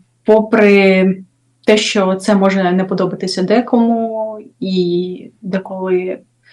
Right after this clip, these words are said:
людина може не хотіти чути запитання твоє, яке ти їй ставиш, але все одно ти маєш розуміти, якщо тобі цікаво це, якщо ти хочеш розповісти про це,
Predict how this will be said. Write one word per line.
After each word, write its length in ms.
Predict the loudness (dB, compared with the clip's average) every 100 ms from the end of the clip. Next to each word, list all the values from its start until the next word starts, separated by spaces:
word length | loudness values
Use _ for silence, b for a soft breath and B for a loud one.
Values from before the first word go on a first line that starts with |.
| b b b b b
людина 720 | 4 6 6 6 4 2 2 0
може 440 | 2 4 4 4 6
не 140 | 4
хотіти 440 | 4 0 0 -2 -2
чути 280 | 0 -2
запитання 520 | -2 -4 -4 -4 -2 -6
твоє, 300 | -6 -4 -2
яке 260 | -4 -8
ти 140 | -14 -12
їй 320 | -10 -12 -12
ставиш, 680 | -6 0 4 2 2 -4 -4
але 400 | -2 -2 -2 -4
все 240 | -6 -2 2
одно 160 | 2
ти 100 | 2
маєш 260 | 0 0 -2
розуміти, 400 | -4 -2 -2 -2
якщо 260 | -4 -2 -2 -6 _
тобі 360 | 0 2 0 -2
цікаво 520 | -6 -2 0 0 0
це, 300 | -2 4 6
якщо 320 | 4 2 -4
ти 240 | 2 2
хочеш 460 | 2 -4 -8 -10 -12
розповісти 640 | -12 -6 -4 -2 0 -2
про 200 | -2 -4
це, 340 | -6 -4 -4